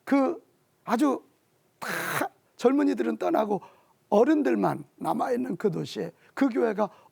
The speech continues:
얼마나 활기가 찼겠어요. 그러면서 그 교회가 제가 사십 개월 만에 작년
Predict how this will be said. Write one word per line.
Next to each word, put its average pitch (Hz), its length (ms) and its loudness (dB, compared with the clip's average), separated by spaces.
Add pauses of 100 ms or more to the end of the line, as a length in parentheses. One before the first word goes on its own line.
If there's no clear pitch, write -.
얼마나 254 480 2
활기가 262 460 -8
찼겠어요. - 520 -20 (580)
그러면서 139 260 -8
그 135 140 -12
교회가 127 560 -12 (400)
제가 127 180 -12
사십 - 340 -4
개월 - 180 -8
만에 - 280 -12 (220)
작년 170 420 2